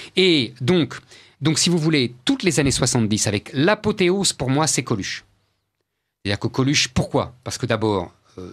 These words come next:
c'est un génie comique exceptionnel. Je, je pense que c'est le plus grand génie comique de l'après-guerre. Euh, vous voyez, euh, il y a, il y a,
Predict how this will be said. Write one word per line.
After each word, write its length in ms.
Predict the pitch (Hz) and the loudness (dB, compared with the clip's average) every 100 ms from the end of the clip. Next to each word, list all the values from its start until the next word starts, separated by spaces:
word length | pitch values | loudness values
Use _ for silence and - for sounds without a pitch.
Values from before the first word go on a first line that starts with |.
| - | -8
c'est 380 | - - 110 101 | -4 -2 -2 -4
un 100 | 101 | -2
génie 300 | 95 113 104 | 0 0 0
comique 540 | 107 95 104 107 - - _ | -2 -2 -2 -4 -12 -18 _
exceptionnel. 540 | 120 - - 95 90 120 - _ _ _ _ _ | -4 -2 -4 -6 -6 -10 -18 _ _ _ _ _
Je, 160 | 127 123 | -14 -8
je 140 | 117 | -4
pense 280 | 120 113 101 | -2 -2 -4
que 120 | - | -4
c'est 240 | 95 - 95 | -4 -2 -2
le 220 | 87 92 | -2 -8
plus 160 | - 113 | -8 -8
grand 200 | 90 101 | -6 -8
génie 220 | 92 87 | -8 -10
comique 320 | - 90 92 | -10 -10 -10
de 80 | 95 | -10
l'après-guerre. 480 | 98 - 95 90 - _ _ _ _ _ - | -12 -10 -10 -10 -10 _ _ _ _ _ -18
Euh, 40 | 127 113 | -16 -12
vous 40 | |
voyez, 240 | 104 110 104 | -2 0 0
euh, 320 | 87 85 87 90 | -4 -8 -10 -10
il 100 | 92 | -12
y 40 | |
a, 20 | |
il 180 | 92 | -14
y 20 | |
a, 40 | 107 | -16